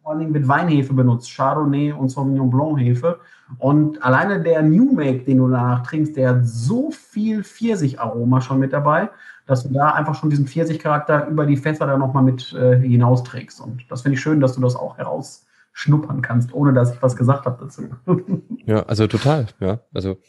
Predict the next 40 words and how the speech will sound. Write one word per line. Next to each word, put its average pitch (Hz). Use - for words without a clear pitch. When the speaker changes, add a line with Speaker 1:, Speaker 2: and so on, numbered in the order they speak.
Speaker 2:
wenn 110
ich 107
jetzt 117
so 117
hin 110
und 107
her 123
Speaker 1:
Ja. 123
Speaker 2:
switche 120
auch, 135
ne? 110
Ähm, 107
und 107
da 104
ist 117
aber 120
auf 110
jeden 131
Fall 117
der, 101
ähm, 95
Thousand 107
Mountains, 107
ähm, 95
wirklich 107
eher 110
auch 101
so, 104
also 117
der 117
hat 147
halt -
auch 101
eine 98
würzige 160
Note, 151
aber 107
ist 104
halt 98
wirklich 117